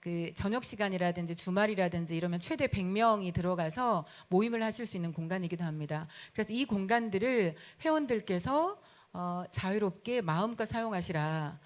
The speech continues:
어, 여기에서는 반드시 지식재산 관련한 행사만 해야 돼. 그렇지 않습니다. 내가 우리 부모님 그 팔순잔치야.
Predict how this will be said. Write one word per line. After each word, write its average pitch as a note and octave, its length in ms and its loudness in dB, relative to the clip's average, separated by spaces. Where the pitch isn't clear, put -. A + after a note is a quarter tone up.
어, A#3 260 -2
여기에서는 C#4+ 680 6
반드시 G#3+ 360 -2
지식재산 A3+ 460 -2
관련한 G#3 420 2
행사만 A#3+ 440 0
해야 A3+ 160 0
돼. F#3+ 80 -2
그렇지 B3 340 -4
않습니다. D3+ 680 -2
내가 A3+ 420 6
우리 C#4+ 220 2
부모님 C4+ 580 0
그 A3 400 -2
팔순잔치야. G3+ 840 2